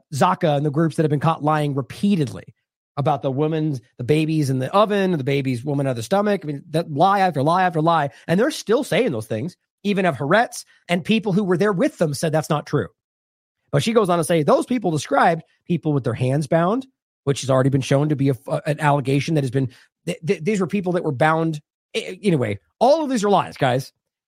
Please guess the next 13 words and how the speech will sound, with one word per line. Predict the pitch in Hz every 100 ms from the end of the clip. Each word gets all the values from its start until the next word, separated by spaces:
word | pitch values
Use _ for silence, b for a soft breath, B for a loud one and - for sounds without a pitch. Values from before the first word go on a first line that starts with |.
| _ _ _ _ _ _ -
Burnt | 208 220
to | 208
death, | 190 208 214 _ _ _ _ _ _ _ _ _ -
right? | 214 -
All | 233 294
of | 262
these | 247
have |
been | 220
shown | 185 226
to | 202
be | 190
lies. | 151 85 -